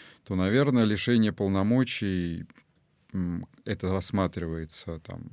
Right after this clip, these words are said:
это не противоречие Кодексу судейской этики, рассматривается на квалификационной коллегии. Это возможно, но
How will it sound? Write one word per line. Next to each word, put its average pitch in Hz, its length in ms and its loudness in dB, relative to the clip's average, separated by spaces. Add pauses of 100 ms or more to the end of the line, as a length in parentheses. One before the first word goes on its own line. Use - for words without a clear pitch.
это - 220 -8
не 92 120 0
противоречие 95 640 2
Кодексу - 380 -6
судейской 85 460 -6
этики, 139 460 0
рассматривается 85 800 -4
на 80 260 -4
квалификационной 82 800 -6
коллегии. 120 580 0 (540)
Это 123 260 4
возможно, 107 640 4
но 113 420 6